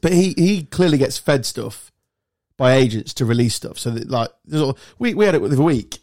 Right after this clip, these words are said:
So it's Leeds in the Championship, doing whatever we're doing. No longer win the league 'cause Leicester have already won it. And Somerville has a good game. By the night time, there's a, "Christ, Sergio Somerville, two goals today for Leeds,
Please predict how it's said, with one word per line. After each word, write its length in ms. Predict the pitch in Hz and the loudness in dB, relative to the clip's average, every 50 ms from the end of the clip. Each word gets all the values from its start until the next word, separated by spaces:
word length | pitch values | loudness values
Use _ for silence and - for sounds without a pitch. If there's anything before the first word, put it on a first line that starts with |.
| _ _ - | _ _ -6
So 140 | - - 147 | -2 -2 -2
it's 180 | 151 - - - _ _ _ _ _ _ _ _ _ - | -2 -2 -8 -14 _ _ _ _ _ _ _ _ _ -2
Leeds 300 | 180 196 180 165 135 143 | 0 2 2 2 2 2
in 100 | 147 139 | 2 2
the 60 | 131 | 2
Championship, 640 | - 131 117 110 98 110 - - 117 113 107 - _ _ _ _ _ _ _ _ | 2 0 -2 -2 -2 -4 -4 -2 -4 -4 -4 -6 _ _ _ _ _ _ _ _
doing 140 | 180 165 143 | 2 4 4
whatever 200 | 135 131 117 113 | 4 4 2 2
we're 120 | 113 110 | 0 0
doing. 380 | 101 110 107 104 107 104 107 - _ _ _ _ _ _ _ _ _ _ _ _ _ _ - | -2 -2 -4 -4 -4 -6 -8 -10 _ _ _ _ _ _ _ _ _ _ _ _ _ _ -2
No 140 | 160 165 156 | -2 0 2
longer 240 | - 147 143 139 | 4 4 4 4
win 100 | 131 123 | 4 4
the 60 | 117 113 | 4 2
league 240 | 113 113 113 110 | 2 0 0 -2
'cause 120 | - 117 110 | -2 -2 -2
Leicester 240 | 120 107 - - 113 | -2 -2 -2 -2 -2
have 40 | |
already 160 | 110 113 110 110 | 0 0 0 0
won 140 | 110 110 107 | -2 -4 -6
it. 140 | - - - _ _ _ _ _ _ _ _ _ _ _ | -8 -10 -14 _ _ _ _ _ _ _ _ _ _ _
And 280 | 170 156 151 143 139 127 | 0 2 2 2 0 0
Somerville 440 | - - - - 190 180 160 147 131 | -4 -6 0 2 2 4 4 4 2
has 120 | 127 117 | 2 0
a 40 | 113 | -2
good 120 | 127 113 | -4 -2
game. 420 | 120 139 120 110 - 131 123 127 - _ _ _ _ _ _ _ _ _ - - _ | 0 0 0 0 -2 -6 -10 -12 -14 _ _ _ _ _ _ _ _ _ -20 -6 _
By 120 | - 160 | 0 2
the 80 | 151 151 | 4 4
night 280 | 156 170 180 165 - - | 4 2 2 0 -2 -4
time, 240 | - 117 107 113 | -6 -6 -4 -4
there's 200 | 117 123 120 110 | -2 -2 -2 0
a, 260 | 123 123 120 117 107 - _ _ _ _ _ _ _ | 0 0 0 0 -2 -4 _ _ _ _ _ _ _
"Christ, 240 | - - 104 - - | -8 -8 -6 -4 -2
Sergio 280 | 147 143 - 165 156 139 | -2 -2 0 0 0 0
Somerville, 480 | - 185 170 151 117 110 117 110 - _ _ _ _ _ _ _ _ | 0 0 0 0 0 0 -2 -4 -8 _ _ _ _ _ _ _ _
two 220 | - - 143 135 117 | -2 2 4 4 6
goals 280 | 120 120 143 165 - - | 6 4 4 4 2 -2
today 280 | - 107 127 135 127 | -2 -2 0 0 0
for 120 | 110 - 120 | -2 -2 0
Leeds, 400 | 123 131 123 123 135 143 - | 2 2 2 2 -2 -4 -8